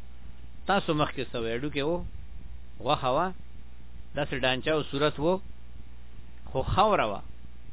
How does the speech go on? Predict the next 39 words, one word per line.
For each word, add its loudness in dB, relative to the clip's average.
او 4
د 4
هغې 6
خاورې 6
نه 2
ما 4
څنګه 2
یو 6
ښایسته 2
انسان 2
او 2
د -2
هغه 0
ښایسته -2
قد 0
و 0
قامت -2
مې -2
جوړ -4
کړو، -6
اشرف -4
المخلوقات 0
مې -2
وګرځو -2
په -6
دنیا -6
کې. -8
نن -2
په 0
ځمکه 2
باندې 2
ګرځي، 0
تمام 6
اعضا 6
او 6
اندامونو 2
نه 0
فایده 4
اخلي. -2